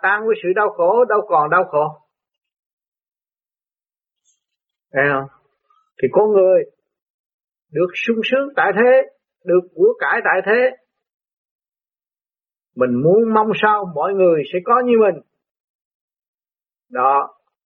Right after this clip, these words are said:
là mình phải chia sớt sự sung sướng, sung sướng của mình cho mọi người. Cũng như các bạn thành đạo rồi, các bạn khai triển, các bạn được thông minh, được sáng suốt, thì phần sáng suốt đó các bạn phải từ bi hỷ xả,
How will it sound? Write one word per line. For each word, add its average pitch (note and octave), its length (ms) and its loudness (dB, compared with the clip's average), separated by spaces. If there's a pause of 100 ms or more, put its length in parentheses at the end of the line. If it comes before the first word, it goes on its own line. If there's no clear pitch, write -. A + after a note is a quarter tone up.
(160)
là B2 80 -6
mình C3+ 220 -8
phải F3+ 200 -6
chia G#3 300 2
sớt C#4 200 0 (140)
sự G3 60 -6 (100)
sung A#3 200 -2
sướng, C4+ 240 -6 (160)
sung A#3 180 0
sướng C4 260 -2
của B3 120 2
mình E3+ 300 -4
cho F#3+ 100 -2
mọi F#3+ 220 0
người. G3 240 4 (920)
Cũng D3+ 120 -12
như D#3+ 160 -8
các F#3+ 180 0
bạn D3+ 220 -2
thành D#3+ 220 -4
đạo E3 220 2
rồi, F3 280 2 (1200)
các D#3 140 -18
bạn B2 160 -4
khai F#3 360 -2
triển, A3 420 0 (840)
các F3 120 -12
bạn D#3+ 140 0
được D#3+ 140 0
thông A3 220 -2
minh, A3+ 160 0 (280)
được - 120 -6
sáng A#3 360 -4
suốt, C#4+ 180 2 (800)
thì C#3+ 120 0
phần D#3+ 200 -2
sáng B3 320 0
suốt C4+ 140 -4
đó C4 360 0
các A3 160 -14
bạn E3 200 -4
phải A3 100 -6 (100)
từ G#3 80 2 (200)
bi F#3+ 80 4
hỷ G#3+ 300 -2 (100)
xả, G3+ 360 0